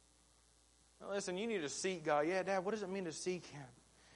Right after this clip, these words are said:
And I want to be able to bring them along in that and spend time in prayer with my children and help them to understand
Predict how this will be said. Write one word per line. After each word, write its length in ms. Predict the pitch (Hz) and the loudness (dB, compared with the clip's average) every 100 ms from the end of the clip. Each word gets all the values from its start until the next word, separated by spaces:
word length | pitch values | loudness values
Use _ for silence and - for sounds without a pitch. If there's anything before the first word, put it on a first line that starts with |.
| - - | -20 2
And 120 | 165 | 8
I 20 | |
want 160 | 214 226 | 10 10
to 40 | |
be 80 | 190 | 10
able 160 | 196 185 | 10 8
to 100 | 170 | 4
bring 300 | 139 185 202 | 4 6 6
them 100 | 196 | 6
along 540 | 175 170 170 180 175 | 8 10 12 12 10
in 100 | 160 | 6
that 180 | 151 151 | 6 6
and 120 | 143 | 6
spend 240 | - 190 170 | 0 -4 0
time 380 | 190 190 190 | 2 2 2
in 120 | 170 143 | -2 -4
prayer 300 | - 185 170 | 2 4 4
with 80 | |
my 140 | 160 147 | 2 -2
children 360 | - 180 160 | 0 0 0
and 80 | 139 | -2
help 220 | 139 185 | -2 -2
them 140 | 185 180 | -2 -2
to 60 | |
understand 540 | 165 147 - 165 165 | -2 -2 -4 0 0